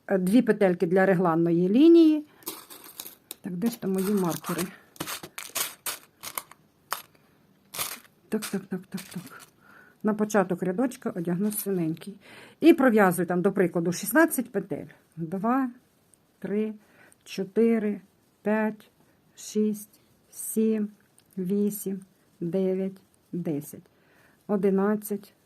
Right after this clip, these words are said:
дванадцять, тринадцять, чотирнадцять, п'ятнадцять, шістнадцять.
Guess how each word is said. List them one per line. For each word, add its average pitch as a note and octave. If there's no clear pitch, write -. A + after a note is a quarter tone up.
дванадцять, F3
тринадцять, F#3+
чотирнадцять, E3+
п'ятнадцять, G#3
шістнадцять. F3